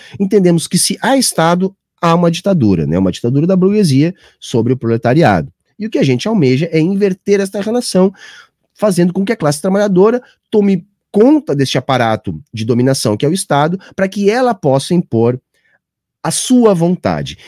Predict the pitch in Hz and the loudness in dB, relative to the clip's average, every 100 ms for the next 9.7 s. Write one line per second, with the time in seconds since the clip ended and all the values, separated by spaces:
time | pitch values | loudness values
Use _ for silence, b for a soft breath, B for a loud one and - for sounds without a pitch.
0 | B 294 - 277 190 196 240 240 _ _ | B -4 0 -2 0 -2 -2 -4 _ _
1 | 196 196 247 196 165 180 190 170 - 143 | -8 -2 0 2 2 2 0 -6 -8 -4
2 | 131 131 123 113 127 135 80 71 - - | 0 0 2 0 0 0 -2 -4 -12 -20
3 | _ _ _ _ _ _ - - 202 196 | _ _ _ _ _ _ -8 -6 -2 0
4 | 247 240 202 147 _ - 202 139 - _ | 2 0 -2 -6 _ 0 2 2 0 _
5 | b b b b _ _ _ _ _ _ | b b b b _ _ _ _ _ _
6 | 285 247 180 302 254 151 _ _ _ _ | 2 4 4 4 4 2 _ _ _ _
7 | 208 277 277 208 190 165 180 302 311 - | 0 0 0 2 2 4 4 4 2 0
8 | 208 123 104 95 - - - _ _ 214 | -2 0 0 0 -6 -14 -20 _ _ -2
9 | 185 165 208 - 165 175 | 0 0 -2 0 0 0